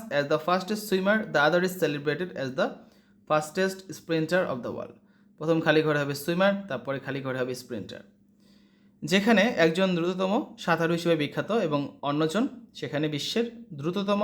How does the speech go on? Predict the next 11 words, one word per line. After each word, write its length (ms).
দৌড়বিদ 320
হিসেবে 220
স্বীকৃত। 320
However, 340
both 240
are 100
unparalleled 580
for 100
their 140
speed 240
in 60